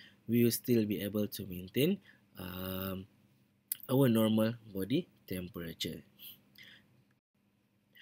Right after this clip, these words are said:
So, the body has a regulating systems that can bring the internal environment back to balance if the homeostasis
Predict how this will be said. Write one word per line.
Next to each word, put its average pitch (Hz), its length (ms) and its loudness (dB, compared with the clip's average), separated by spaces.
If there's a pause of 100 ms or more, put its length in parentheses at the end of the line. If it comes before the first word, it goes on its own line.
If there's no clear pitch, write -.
(140)
So, 131 240 0
the 131 160 0
body 175 320 2
has 127 240 0
a 110 80 2
regulating 113 640 0
systems 107 640 -2
that 95 160 -8
can 101 320 -4
bring 117 240 0
the 101 160 -4
internal 147 480 -2
environment 135 560 0
back 123 400 -4
to 113 160 -4
balance 123 480 0 (400)
if 170 240 6
the 123 160 2
homeostasis 127 880 -2